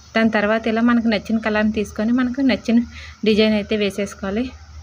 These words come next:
నేను ఇలా ఫ్లవర్స్ అయితే వేసేసుకుంటున్నాను. మొత్తం మిడిల్ మిడిల్‌లోనే మనకు నచ్చిన కాడ వేసేసుకోవడం, ఎన్ని ఫ్లవర్స్ కావాలంటే అన్ని ఫ్లవర్స్.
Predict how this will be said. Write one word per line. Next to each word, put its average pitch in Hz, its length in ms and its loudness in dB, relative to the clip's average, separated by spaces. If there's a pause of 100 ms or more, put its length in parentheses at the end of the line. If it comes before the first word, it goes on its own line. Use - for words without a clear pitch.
(840)
నేను 220 200 4
ఇలా 214 140 2
ఫ్లవర్స్ 208 380 -2
అయితే 214 200 -2
వేసేసుకుంటున్నాను. 196 840 -4 (1700)
మొత్తం 226 240 2
మిడిల్ 214 260 2
మిడిల్‌లోనే 220 500 0
మనకు 240 240 2
నచ్చిన 208 280 -2
కాడ 208 180 -2
వేసేసుకోవడం, 202 540 -4
ఎన్ని 202 180 0
ఫ్లవర్స్ 190 340 -4
కావాలంటే 196 360 -2
అన్ని 196 160 -2
ఫ్లవర్స్. 180 400 -2